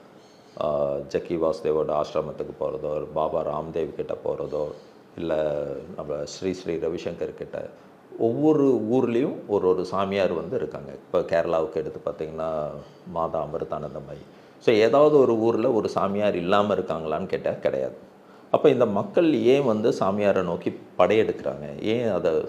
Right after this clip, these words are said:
நோக்கி போயிட்டுருக்காங்க? எல்லாரும் சாமியாரை நோக்கி போறோமா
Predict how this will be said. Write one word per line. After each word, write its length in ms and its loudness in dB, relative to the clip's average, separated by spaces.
நோக்கி 220 -4
போயிட்டுருக்காங்க? 680 -2
எல்லாரும் 600 8
சாமியாரை 400 4
நோக்கி 240 -4
போறோமா 540 -2